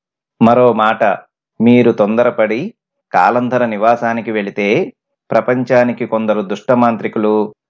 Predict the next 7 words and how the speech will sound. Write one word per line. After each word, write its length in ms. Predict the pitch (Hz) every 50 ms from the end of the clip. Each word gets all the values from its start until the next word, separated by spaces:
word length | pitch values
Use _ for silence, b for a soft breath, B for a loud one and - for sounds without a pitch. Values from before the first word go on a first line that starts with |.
| _ _ -
మాంత్రికురాండ్రు 1040 | 98 101 113 123 120 127 104 127 120 117 113 110 107 101 110 104 104 107 107 - - _ _ _ _ - -
తలపెట్టిన 520 | 92 101 113 - 127 113 - 127 117 120
వినాశనాన్ని 1000 | 110 104 101 107 113 117 107 120 113 113 107 107 104 95 101 104 117 170 208 - _ _ _ _ _ _ -
తప్పించే 500 | 120 - - - - 135 131 123 127 139
అవకాశాన్ని 760 | 127 117 107 110 117 113 - 123 117 117 - 107 104 110 123 156
పోగొట్టిన 560 | - - 110 120 123 135 127 127 131 117 113
వాళ్ళవుతారు. 800 | 104 101 95 101 123 139 127 117 104 110 117 110 101 95 87